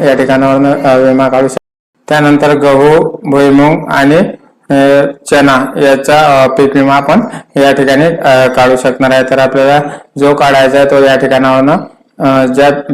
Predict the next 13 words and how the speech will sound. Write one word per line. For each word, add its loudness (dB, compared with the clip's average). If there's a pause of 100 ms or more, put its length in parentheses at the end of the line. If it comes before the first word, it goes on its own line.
पिकाचा 2
विमा 2
काढायचा 0
आहे, 0
तो -2
आपल्याला 0
या 2
ठिकाणावरून 0
सिलेक्ट -4
करून 0
घ्यायचा 0
आहे. 0 (520)
त्यानंतर, 0